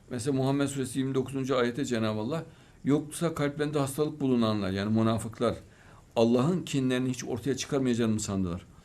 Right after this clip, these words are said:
Muazzam bir kin vardır içlerinde münafıklar ama inanılmaz bir kin. Ve bu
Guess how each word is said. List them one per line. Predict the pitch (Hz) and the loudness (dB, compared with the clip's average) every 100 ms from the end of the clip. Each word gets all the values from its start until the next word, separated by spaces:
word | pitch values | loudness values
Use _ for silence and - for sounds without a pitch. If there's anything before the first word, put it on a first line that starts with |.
| - - - | -20 -20 -6
Muazzam | 104 123 131 131 170 | 0 2 2 2 0
bir | 139 | 0
kin | - 139 113 | -4 -2 0
vardır | 95 85 | 0 -2
içlerinde | 82 - 95 85 82 | -4 -6 -4 -2 -2
münafıklar | 82 90 87 - 82 131 | -2 -2 -4 -8 -10 -10
ama | 320 254 107 82 - - - - - - | -6 -4 -4 -6 -10 -20 -20 -20 -20 -4
inanılmaz | 131 139 143 147 143 | 2 4 4 4 2
bir | 104 95 | -2 -6
kin. | - 76 - - - - - - - - - - - - - - - - - - - - - - | -6 -8 -10 -20 -20 -20 -20 -20 -20 -20 -20 -20 -20 -20 -20 -20 -20 -20 -20 -20 -20 -20 -20 -2
Ve | 139 156 | 0 2
bu | 208 | -2